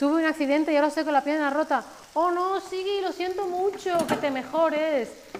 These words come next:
Sé que había otra persona que estudiaba español que había tenido un accidente y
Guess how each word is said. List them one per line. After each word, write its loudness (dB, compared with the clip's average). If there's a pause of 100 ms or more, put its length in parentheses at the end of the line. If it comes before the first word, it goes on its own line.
(140)
Sé 0
que 0
había 0
otra 0
persona -6
que -6
estudiaba -2
español -2 (420)
que -4
había -2
tenido 0
un 0
accidente -2 (500)
y 0